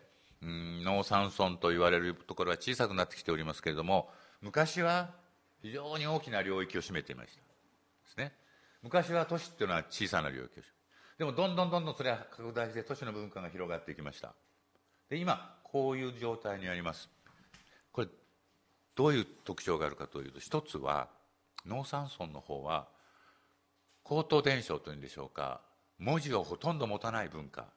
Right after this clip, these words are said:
だったんですね。持たない文化だったんです。百年前の、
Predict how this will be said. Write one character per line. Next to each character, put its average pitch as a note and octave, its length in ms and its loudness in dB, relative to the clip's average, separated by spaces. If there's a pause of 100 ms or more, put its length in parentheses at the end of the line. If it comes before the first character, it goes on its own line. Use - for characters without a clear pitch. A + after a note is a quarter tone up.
(760)
だ E2+ 100 4
っ - 80 -2
た D#2 80 -4
ん C2+ 80 -8
で B1 60 -14
す - 100 -18
ね。 A2+ 200 -4 (1300)
持 F2 80 0
た G#2+ 100 4
な F#2+ 80 6
い D#2 40 0
文 C2+ 140 -8
化 A#1+ 120 -10
だ A1 80 -10
っ - 20 -12
た - 120 -20
ん - 20 -20
で - 80 -20
す。 - 40 -20 (300)
百 A2+ 300 2
年 D3+ 260 6
前 C#3 220 2
の、 D2 240 -2